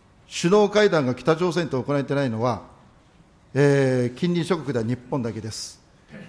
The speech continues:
南北行われました。米朝も行われました。もちろん中ロ、そして、あ、違う違う、え、中朝、ロシアと朝鮮行われてました。二十年間、見事に我が国だけはできてない。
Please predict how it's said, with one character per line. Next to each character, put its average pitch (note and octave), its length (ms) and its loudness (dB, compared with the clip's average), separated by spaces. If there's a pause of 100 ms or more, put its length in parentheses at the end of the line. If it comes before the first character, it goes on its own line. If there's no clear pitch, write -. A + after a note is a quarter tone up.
(180)
南 D#3 300 2
北 C3 100 2 (400)
行 C3+ 180 -4
わ C3+ 80 0
れ B2+ 80 -2
ま B2 80 -4
し - 100 -10
た。 G2+ 140 -16 (720)
米 F3+ 300 6
朝 F#3 180 -2
も C3+ 120 -2
行 B2+ 100 -6
わ B2 60 -4
れ A#2+ 80 -4
ま A2+ 80 -8
し - 100 -14
た。 G#2+ 80 -18 (920)
も D#3+ 140 2
ち F#3+ 120 -2
ろ G#3+ 140 4
ん A#2+ 140 -8 (260)
中 E3 260 2
ロ、 A#2 200 -2 (320)
そ D3+ 180 0
し - 80 -12
て、 D#3+ 260 4 (220)
あ、 C#3 40 -12
違 - 160 -8
う A#2 40 -4
違 G#2 80 -8
う、 G2 140 -10 (100)
え、 D#3+ 100 -6
中 F#3 320 2
朝、 C3 320 0 (560)
ロ F#3 140 4
シ F3 120 0
ア C#3 80 4
と A#2 120 -4
朝 C#3+ 160 -2
鮮 B2+ 180 -2
行 B2 80 -2
わ A#2+ 60 0
れ A2+ 80 -4
て A2+ 80 -12
ま G#2+ 80 -10
し - 80 -18
た。 G2+ 80 -20 (640)
二 D#3 120 2
十 F#3 160 6
年 F3+ 140 2
間、 A2+ 260 -4 (600)
見 F3 100 4
事 G3 220 6
に E3 80 2
我 E3+ 80 6
が D#3+ 100 4
国 C#3 120 -2
だ C#3 120 0
け E3+ 80 0
は D#3 80 4
で B2+ 100 0
き - 60 -10
て C3+ 80 -2
な G#2 140 -4
い。 G2+ 40 -14